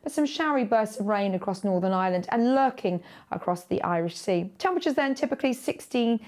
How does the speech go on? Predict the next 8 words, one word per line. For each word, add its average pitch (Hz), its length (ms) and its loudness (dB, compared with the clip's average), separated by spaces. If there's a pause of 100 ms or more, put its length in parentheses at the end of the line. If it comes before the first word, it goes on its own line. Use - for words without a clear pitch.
(120)
seventeen 190 640 0
degrees 180 360 2
Celsius. 175 640 0
Your 156 220 2
outlook - 400 -2
then 180 200 2
through 208 200 2
Saturday. 196 580 0